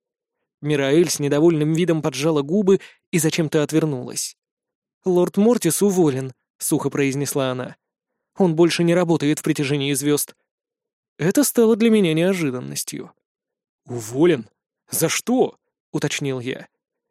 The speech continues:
"Это случаем никак не связано с его появлением на арене?" Гинка и Эйка рассказали мне, что именно лорд Мортис внезапно появился на поле боя и спас нас, выведя через технический ход под ареной.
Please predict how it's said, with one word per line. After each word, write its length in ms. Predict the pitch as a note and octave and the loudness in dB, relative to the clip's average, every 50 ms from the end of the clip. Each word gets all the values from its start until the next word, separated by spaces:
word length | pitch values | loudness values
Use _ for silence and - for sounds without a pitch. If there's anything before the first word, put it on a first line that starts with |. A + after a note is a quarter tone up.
| _ _ _ _ _ | _ _ _ _ _
"Это 320 | - D3 D#3+ D#3 - F3 E3 | -2 -2 0 2 2 2 2
случаем 500 | - - F3+ F#3 - F#3 F3+ F3 F3 F3+ | 2 2 0 0 2 2 2 4 4 2
никак 260 | F3+ - A#3 A#3 - | 2 2 0 2 2
не 100 | C4 B3 | 2 2
связано 440 | - A#3+ A#3+ A3+ F#3+ F#3+ F#3+ F3+ E3 | 4 4 4 4 4 4 2 2 0
с 120 | - - | 0 0
его 220 | F3 E3+ F3 F#3+ | 0 2 2 4
появлением 580 | F3 F3+ F3+ F3+ F3 F#3 G3 F#3 F3 E3+ E3+ E3+ | 4 4 4 4 4 4 2 2 2 2 2 2
на 180 | F3+ F#3 G3 G#3+ | 2 2 2 2
арене?" 380 | A3+ A#3 E3+ B2+ - - - _ _ _ _ _ _ _ _ _ | 2 0 0 -2 -6 -10 -18 _ _ _ _ _ _ _ _ _
Гинка 420 | - C#3+ G3+ C#4 D4 C4 A3 A#3 | -4 0 0 2 2 2 2 2
и 320 | A3+ - - F#3+ F3+ F3 - - | 0 0 -2 -4 -8 -8 -4 0
Эйка 400 | F3 G3+ A3+ A3 F#3+ - G#3 F#3 | 0 2 2 0 2 2 2 2
рассказали 580 | F3 D#3 - - - D3+ C#3+ C3 D3 D3 C#3+ | 2 0 -2 -2 -2 -2 0 0 0 0 -2
мне, 220 | C#3 C#3+ C#3+ C#3 C3 | -2 -4 -4 -4 -4
что 160 | - - C#3 | -2 -2 -2
именно 440 | C3 C3 C3 C3+ C3 C3+ C3+ C3 C3 | -2 -2 -2 -4 -6 -6 -6 -4 -2
лорд 300 | C3+ C3+ C#3 C3+ - - | -2 -2 -2 -2 -4 -6
Мортис 480 | C#3 D#3 F3 E3+ D3+ - - B2+ G#2+ | -4 -2 -2 -2 -2 -4 -4 -6 -4
внезапно 480 | A#2+ B2+ C3+ C#3 C3+ C#3+ D3 C#3 C#3 C3 | -4 -4 -4 -2 -2 -2 -2 -2 -4 -4
появился 520 | - C3+ C3+ C3 C3 C3+ C#3+ C#3 - - C3 | -2 0 0 0 0 -2 -2 -4 -4 -4 -6
на 100 | C3 B2 | -6 -4
поле 240 | - C#3 C3 B2+ | -2 -2 -2 -2
боя 320 | B2 B2+ D3 E3 D#3 B2 A#2+ | 0 0 0 0 0 -2 -4
и 180 | - - E3 C#3+ | -4 -4 -4 -4
спас 400 | - - _ D#3 C#3 A#2+ - - | -4 -2 _ -2 -2 -2 -4 -8
нас, 320 | B2+ A#2 A2 - - - _ _ _ _ | -10 -10 -10 -12 -12 -14 _ _ _ _
выведя 380 | - D3+ D3+ C#3 C3 B2 B2+ B2 | -4 -2 0 0 0 -2 -4 -4
через 300 | - C3+ C3 C3+ B2 - | -4 -4 -4 -4 -4 -4
технический 580 | - C#3 C3 - C#3 C3 A#2+ C3 - - C#3+ C3 | -6 -6 -6 -6 -8 -10 -8 -10 -8 -6 -6 -6
ход 300 | - - D3+ D3+ D3 - | -4 -4 -4 -4 -4 -4
под 140 | - C3+ C3+ | -2 -2 0
ареной. 580 | C3+ C#3 C3+ B2 A#2 A#2 A2 G#2+ - - _ | 0 0 -2 -4 -6 -8 -12 -14 -16 -20 _